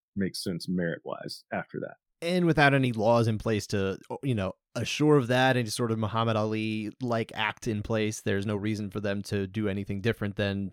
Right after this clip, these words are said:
Speaker 2: look out for capitalism. I get it. It's, it's unfortunate, but it's the way it is. Uh, real quick before we get into these rounds and stuff, because we do have a lot. We have, like, twelve rounds because the judges, uh, were, they had, they had a lot of close rounds first, but they also had a lot of rounds, which is, my goodness.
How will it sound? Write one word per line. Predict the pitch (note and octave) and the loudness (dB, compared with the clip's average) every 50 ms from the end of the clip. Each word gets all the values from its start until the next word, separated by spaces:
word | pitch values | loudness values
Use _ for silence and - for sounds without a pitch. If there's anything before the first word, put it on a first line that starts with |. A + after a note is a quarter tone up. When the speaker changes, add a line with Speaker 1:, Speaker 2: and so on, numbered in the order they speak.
| - | -8
Speaker 2:
look | - G#2 G2+ - | -6 -6 -2 -2
out | G2 F#2+ - | -2 -2 -2
for | F#2+ | -4
capitalism. | - - G2 F#2 - - - F2+ F2 F2+ E2 - | -6 -4 -4 -4 -4 -6 -10 -12 -12 -12 -12 -10
I | F#2 | -10
get | G2 F#2 F#2 E2+ D#2+ | -8 -6 -6 -8 -8
it. | E2+ - | -10 -12
It's, | - G#2 G2 - - - - | -10 -12 -12 -10 -12 -12 -10
it's | - G2 - | -8 -6 -6
unfortunate, | F#2+ F#2+ - A2+ A2 G#2 - - B2 A#2+ - | -6 -4 -2 0 -2 0 0 0 -2 -2 -2
but | F#2+ - _ _ _ _ | -4 -10 _ _ _ _
it's | - - | -14 -8
the | - F#2 | -4 -2
way | F#2+ F#2+ F2+ | 0 0 0
it | F2+ | 0
is. | F#2 F2+ E2+ E2+ - _ - - - | 0 0 -2 -4 -6 _ -20 -10 -2
Uh, | - G#2 G#2+ A2 A2 G#2+ - - _ _ _ _ _ _ - | 2 4 4 4 4 2 0 -8 _ _ _ _ _ _ 0
real | F3+ G#3+ A3+ | 4 6 6
quick | - - C#3+ - - | 6 6 4 0 0
before | A2 - B2 A#2+ | -2 -2 -2 0
we | A2+ A2 | 0 0
get | A2 A2+ G#2+ | 0 -2 -2
into | G#2+ G2+ - G#2+ | -2 -2 -4 -4
these | G#2 G2 F#2 | -4 -4 -4
rounds | G2+ G2+ G2+ G#2 G#2 G2+ F#2 | -2 -2 -2 -2 -2 -4 -4
and | G2 F#2 | -6 -8
stuff, | - - E2+ E2 - | -8 -8 -8 -8 -8
because | - F#2 F2 | -10 -10 -8
we | G#2+ G2+ | -2 2
do | B2 C3+ | 4 4
have | G2+ - - - | 4 4 0 -4
a | - - | -6 -8
lot. | F#2+ - - - | -10 -10 -8 -8
We | - F#2+ | -8 -6
have, | - - | -6 -6
like, | F#2 - | -8 -6
twelve | - - A2 G#2+ G#2+ G2 F#2+ | -4 0 2 2 2 2 0
rounds | F#2+ F#2+ G2+ F#2+ F#2 F#2 G#2 | -2 -2 -2 -2 -4 -6 -8
because | G2 G#2 F#2 | -10 -8 -8
the | F#2+ G#2 | -8 -6
judges, | F#2 G2+ G#2+ G#2+ G#2 A2 G#2+ G2+ G#2+ | -4 -4 -4 -2 -2 -4 -4 -2 0
uh, | A2+ A2+ A2+ A2 A2+ | 2 2 2 2 0
were, | B2+ B2+ C#3+ D3 C#3 C#3+ D3+ | 0 2 2 2 2 2 0
they | - C3+ B2 B2+ C#3+ F3 | -2 -2 0 4 6 6
had, | F#3+ D#3+ - - | 6 4 2 2
they | C3 C3+ | 4 6
had | C3+ B2 | 6 6
a | B2 | 6
lot | C3+ C#3+ - | 4 4 2
of | - | 2
close | - D3+ C#3 B2+ - - | 4 4 4 4 4 2
rounds | G#2+ F#2 F2+ F2+ F#2 | -2 -4 -4 -4 -6
first, | - - G#2+ F#2 E2 - - - | -4 -2 -2 -2 -2 -4 -8 -8
but | G#2+ F#2+ | -6 -4
they | G#2+ G2+ | -2 0
also | G#2 G2+ - G#2 | 0 0 0 -2
had | F#2+ F#2+ F#2+ | -2 -2 -2
a | |
lot | F#2+ G2 G2 F#2+ G2 | -2 0 0 0 0
of | G2 | 0
rounds, | G2 G2 G2 F2 F2+ | -2 -2 -4 -6 -8
which | E2 - | -12 -16
is, | - - - - | -18 -18 -14 -10
my | G2 G#2+ | -10 -10
goodness. | F2+ - G2 A2+ G#2+ E2 - | -8 -8 -6 -6 -6 -8 -10